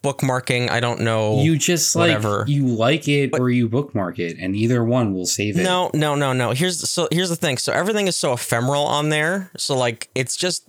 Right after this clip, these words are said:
Speaker 1: it's like a fucking, like, lotto. It's like pulling the slot machine, right? Where you just kinda keep going. You keep scrolling. So I watched it and then I just kinda kept scrolling for a while. And then only afterwards I was like, "You know what? That probably would have been good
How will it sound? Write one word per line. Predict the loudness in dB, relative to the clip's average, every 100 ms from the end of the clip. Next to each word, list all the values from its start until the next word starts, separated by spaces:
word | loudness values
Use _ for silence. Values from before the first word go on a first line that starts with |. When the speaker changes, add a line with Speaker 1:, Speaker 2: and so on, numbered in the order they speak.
| _ _
Speaker 1:
it's | -6 -2
like | -4 -4 -6 -6
a |
fucking, | -4 -2 -2 0 0 0 -4 -8 _ -6
like, | -4 -4 -4
lotto. | -2 0 0 2 2 0 -2 -6 -6
It's | -4
like | -6 -4
pulling | -2 0
the | 0
slot | -2 -2 -2 0
machine, | -2 -2 -4 -4 -8 -6
right? | -2 0 -2 -4
Where | -2
you | 0
just | -2 -2
kinda | -2
keep | -2 -4 -4 -2
going. | -2 0 -2 -4 -10 _ _ -8
You |
keep | -4 -2 -4
scrolling. | -6 -2 0 0 -2 -4 -10 -20 _
So | -8 -2 0 0 -2 -6 _ _ _ _ _ -4
I | 0
watched | 0 0 -2 -2
it | 0
and | 0 0
then | 0
I | 0
just | 0
kinda | -2 -2
kept | -2 -4
scrolling | -4 -2 0 -2
for | -2 -2
a |
while. | -2 -2 -2 -2 -8 -6
And | -2
then | 0
only | 0 0 0
afterwards | 0 0 0 -2 0
I | 0
was | -2 0
like, | -2 0
"You |
know | 0 0
what? | 0 0
That | -2 -2
probably | -2 0
would | 0 0
have |
been | 0 0
good | 0 0 -2